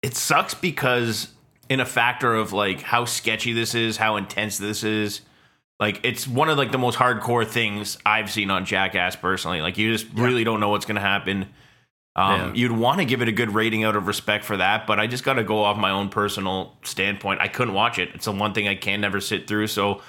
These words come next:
Speaker 1: I'll give them, like, a four just because of the respect, but it's just something I don't wanna see.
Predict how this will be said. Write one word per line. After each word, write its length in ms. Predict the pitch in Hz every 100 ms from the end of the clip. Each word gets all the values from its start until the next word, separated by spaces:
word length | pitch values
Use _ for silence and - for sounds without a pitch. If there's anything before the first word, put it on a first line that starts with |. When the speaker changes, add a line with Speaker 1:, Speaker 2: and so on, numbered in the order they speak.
| -
Speaker 1:
I'll 100 | 113
give 160 | 113 143
them, 140 | 143
like, 160 | 117 104
a 60 |
four 480 | - - 110 113 120
just 260 | 110 110 -
because 500 | 107 110 104 92 - - - -
of 100 | 98
the 100 | 101
respect, 500 | 95 - 101 113 120
but 100 | 98
it's 120 | 95
just 200 | 120 -
something 280 | - 135 127
I 60 | 104
don't 140 | 101
wanna 160 | 92 87
see. 280 | - 50